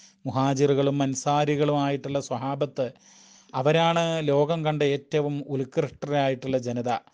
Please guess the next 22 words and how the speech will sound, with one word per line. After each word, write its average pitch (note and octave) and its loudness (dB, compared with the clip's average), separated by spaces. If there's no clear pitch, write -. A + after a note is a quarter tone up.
ആ C3+ 2
സ്വഹാബാ C#3+ 2
കിറാമിനെ C#3+ 0
കുറിച്ച് C3+ -6
പഠിക്കുക, C3 -2
മനസ്സിലാക്കുക D3 -2
എന്നുള്ളത് C3+ -2
ഏറെ D3+ 6
നന്മ D#3+ 2
നിറഞ്ഞ D3+ 2
കാര്യമാണ് C#3 0
എന്നുള്ളതിൽ C3 0
സംശയമില്ല. B2 -6
ആ D3+ 2
കൂട്ടത്തിൽപ്പെട്ട D#3 0
പ്രഗ-, C3+ -4
പ്രഗത്ഭമതിയായിട്ടുള്ള D3+ 2
ഒരാളാണ് C3 -2
ഉമ്മു D3 0
ഐമൻ C3+ 0
റളിയല്ലാഹു B2 0
അൻഹ. A#2+ -6